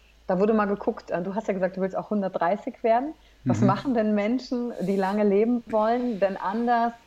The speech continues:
Speaker 1: Die bewegen sich und die sind Teil einer, die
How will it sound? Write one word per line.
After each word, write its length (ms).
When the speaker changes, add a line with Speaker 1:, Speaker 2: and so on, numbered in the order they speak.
Speaker 1:
Die 80
bewegen 420
sich 160
und 100
die 120
sind 200
Teil 300
einer, 460
die 220